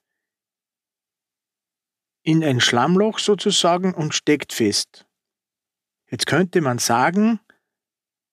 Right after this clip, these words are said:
man fühlt sich selber auch oft so wie in einem Schlammloch festgefangen,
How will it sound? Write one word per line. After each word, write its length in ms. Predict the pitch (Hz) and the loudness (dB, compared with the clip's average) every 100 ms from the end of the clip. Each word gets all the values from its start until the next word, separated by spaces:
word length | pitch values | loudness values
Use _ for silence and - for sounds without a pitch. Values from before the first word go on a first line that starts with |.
| _ _ _ _ _ _ _ _ _ _ _ _ - | _ _ _ _ _ _ _ _ _ _ _ _ -4
man 220 | 123 131 | -2 -2
fühlt 300 | - 170 165 | 2 0 2
sich 420 | - 156 - - | 0 -2 -4 -10
selber 420 | - 143 156 139 | -2 0 2 0
auch 280 | 120 147 - | 0 -2 -2
oft 260 | 180 175 - | -2 -2 -2
so 240 | - 180 | 0 2
wie 160 | 175 165 | 2 2
in 140 | 156 | 0
einem 420 | 139 139 135 120 | 0 0 0 -2
Schlammloch 640 | 104 - 127 143 160 165 - | -2 0 0 2 2 2 0
festgefangen, 3500 | - 143 175 - - - - _ _ _ _ _ _ _ _ _ _ _ _ _ _ _ _ _ _ - 139 - 131 143 185 196 202 196 | -2 0 0 -2 -8 -20 -20 _ _ _ _ _ _ _ _ _ _ _ _ _ _ _ _ _ _ -6 -4 0 0 2 2 4 2 0